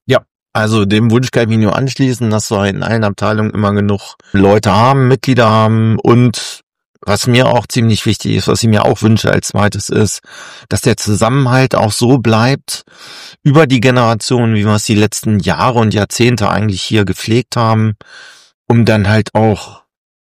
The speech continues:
keine Ahnung, manche haben sich schon Freundschaften draus ergeben und ich meine, wenn ich uns angucke, wir sind damals zusammen fast ein Jahrgang gewesen, das waren irgendwie acht, neun Leute und da sind wirklich noch einige übergeblieben,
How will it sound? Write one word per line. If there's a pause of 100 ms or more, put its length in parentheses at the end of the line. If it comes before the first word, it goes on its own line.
(120)
keine
Ahnung,
manche
haben
sich
schon
Freundschaften
draus
ergeben
und (680)
ich
meine,
wenn
ich
uns
angucke, (720)
wir
sind (140)
damals
zusammen (380)
fast
ein
Jahrgang
gewesen,
das
waren
irgendwie
acht,
neun
Leute
und
da
sind
wirklich
noch
einige
übergeblieben,